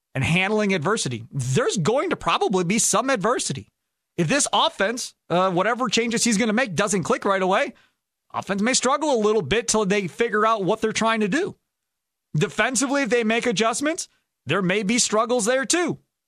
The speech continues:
And it may not be, uh, a great first month like everybody wants. Or you may struggle in the middle of the year as you're trying to make adjustments and so forth. But you just have to remember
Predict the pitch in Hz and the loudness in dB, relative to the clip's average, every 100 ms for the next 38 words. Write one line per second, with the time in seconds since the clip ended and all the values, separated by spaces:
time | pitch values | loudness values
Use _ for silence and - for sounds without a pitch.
0 | _ _ - 170 214 226 254 254 294 370 | _ _ -4 -2 0 0 0 2 0 0
1 | - 190 135 - 160 156 147 135 165 165 | 0 0 0 -2 0 2 2 0 -2 -2
2 | 151 170 - 175 151 160 160 151 147 160 | 0 -2 -2 -2 0 0 -2 -2 0 0
3 | 147 135 131 110 98 - _ _ _ 143 | 0 -2 -2 -4 -10 -18 _ _ _ -2
4 | 196 208 247 - 220 240 277 262 285 339 | 0 2 0 0 0 0 0 0 0 0
5 | 330 247 160 165 160 151 147 147 185 170 | 2 0 0 0 0 0 -2 -2 0 0
6 | 160 156 143 160 151 147 131 - - _ | 0 -2 -2 -2 -2 -2 -2 -6 -12 _
7 | _ 165 - 156 117 110 110 _ _ _ | _ -2 0 0 -2 -10 -12 _ _ _
8 | _ _ 175 156 139 117 190 214 226 135 | _ _ -2 0 0 0 2 0 -2 -4
9 | 165 196 208 208 175 160 156 202 147 139 | -2 -2 -2 -2 0 0 0 0 0 -2